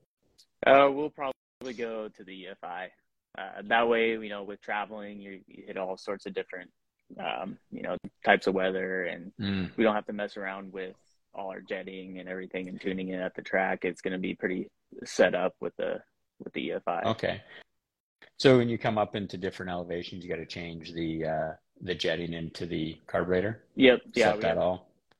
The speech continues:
Speaker 1: we have to constantly watch the air density
Speaker 2: Okay.
Speaker 1: and make sure that our jetting's set up right for it. Yeah.
Speaker 2: So I guess, yeah, maybe some of the stuff that the computer can figure that out is a little better.
Speaker 1: Yeah,
Speaker 2: Who
Speaker 1: exactly.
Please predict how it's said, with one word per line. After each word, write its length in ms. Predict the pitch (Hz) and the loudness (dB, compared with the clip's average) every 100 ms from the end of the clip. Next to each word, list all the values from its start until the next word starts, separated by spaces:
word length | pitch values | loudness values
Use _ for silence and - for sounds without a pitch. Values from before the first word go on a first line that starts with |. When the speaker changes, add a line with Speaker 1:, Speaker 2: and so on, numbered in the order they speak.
| - | -10
Speaker 1:
we 140 | 127 | -4
have 140 | 117 113 | -4 -4
to 220 | 107 104 | -8 -8
constantly 420 | - 117 - 107 107 | -8 -10 -10 -12 -8
watch 360 | 101 98 - | -6 -8 -10
the 100 | 82 | -10
air 160 | 101 95 | -10 -10
density 500 | 95 90 - 92 98 | -12 -16 -14 -8 -4
Speaker 2:
Okay. 260 | 92 92 | -2 -2
Speaker 1:
and 120 | 85 101 | -4 -4
make 140 | 95 | -4
sure 120 | - 92 | -4 -2
that 80 | 92 | -2
our 120 | 92 | 0
jetting's 360 | 92 95 98 | 0 0 -4
set 120 | - 92 | -4 -2
up 140 | 95 | -2
right 200 | 95 95 | 0 0
for 240 | - 92 98 | 0 0 0
it. 100 | 87 | 0
Yeah. 220 | 92 98 - _ _ _ _ _ _ _ | -2 -4 -6 _ _ _ _ _ _ _
Speaker 2:
So 120 | - 160 | 4 6
I 80 | |
guess, 260 | 113 101 - | 6 4 2
yeah, 200 | 87 80 95 | -4 -4 -8
maybe 260 | 95 90 - - | -6 -6 -8 -12
some 200 | 87 82 | -12 -12
of 60 | |
the 80 | 80 | -12
stuff 320 | - 80 - | -4 -4 -2
that 220 | 90 87 _ - | -4 -4 _ -10
the 60 | - | -8
computer 380 | 87 92 80 82 | -6 -4 -2 -2
can 140 | 85 | -6
figure 240 | - 82 80 | -4 -2 0
that 180 | 80 80 | 2 2
out 160 | 80 | 0
is 120 | 76 | -2
a 40 | 85 | -4
little 160 | 80 80 | -4 -2
better. 360 | 76 85 - _ _ | -2 -2 -6 _ _
Speaker 1:
Yeah, 260 | 127 110 92 | 8 8 8
Speaker 2:
Who 240 | 147 147 | 8 8
Speaker 1:
exactly. 380 | 151 95 107 101 | 8 2 -8 -10